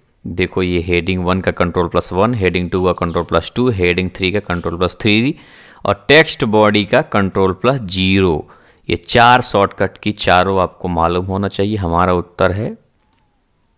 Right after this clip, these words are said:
ये वाला, बाकी आप नोट कर लेना। डेट इंसर्ट करने की शॉर्टकट की क्या है? डेट इंसर्ट करने की और टाइम इंसर्ट करने की दोनों आपको मालूम होना ही चाहिए, ठीक है, तो दोनों आपको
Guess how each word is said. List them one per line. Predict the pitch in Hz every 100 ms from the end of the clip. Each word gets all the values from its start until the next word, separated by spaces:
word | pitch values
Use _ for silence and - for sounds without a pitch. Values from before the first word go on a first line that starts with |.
| _ _ -
ये | 92 98
वाला, | 104 113
बाकी | 120 82 - 101 95
आप | 90 - _ -
नोट | 90 85 -
कर | 78
लेना। | 80 92 117
डेट | 90 117 151
इंसर्ट | 165 143 143
करने | 147 147
की | 143
शॉर्टकट | 135 123 113 -
की | 90
क्या | - 98
है? | - 85
डेट | 135 147
इंसर्ट | 139 147 -
करने | 143 156
की | 156 156
और |
टाइम | 151 123 127 135
इंसर्ट | 123 131
करने | - 135 143
की | 139
दोनों | 123 107 113 107
आपको | 101 - 139
मालूम | 95 90 90
होना | 85 78 78
ही | 76 85
चाहिए, | - 78 85 - _ _ _ _ _ _ _ -
ठीक | 90 -
है, | - - _ _ _ _ _ _ _ _ _ _ _ -
तो | 78
दोनों | 87 90 101
आपको | 90 - -